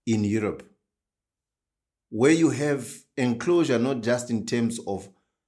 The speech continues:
uh, fences make good neighbors, and therefore it becomes a private activity. But also,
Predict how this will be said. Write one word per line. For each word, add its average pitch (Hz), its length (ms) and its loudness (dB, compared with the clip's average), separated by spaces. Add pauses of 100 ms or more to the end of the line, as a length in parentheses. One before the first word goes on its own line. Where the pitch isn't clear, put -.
(200)
uh, 101 200 -2
fences 123 560 2
make 101 260 -4
good 92 240 -2
neighbors, 90 680 -10 (840)
and 101 180 -4
therefore 107 500 0
it 85 80 -8
becomes 104 540 -6
a 98 40 -12
private 92 580 -8
activity. - 600 -12 (1400)
But 143 420 2
also, 208 720 0